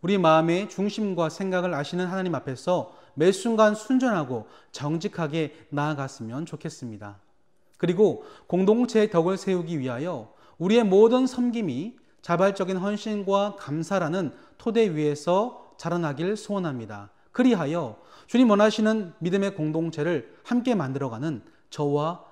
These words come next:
여러분 되어주시기를 주님의 이름으로 간절히 축원합니다. 아멘.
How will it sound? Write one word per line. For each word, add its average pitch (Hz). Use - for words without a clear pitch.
여러분 165
되어주시기를 139
주님의 190
이름으로 185
간절히 160
축원합니다. 101
아멘. 98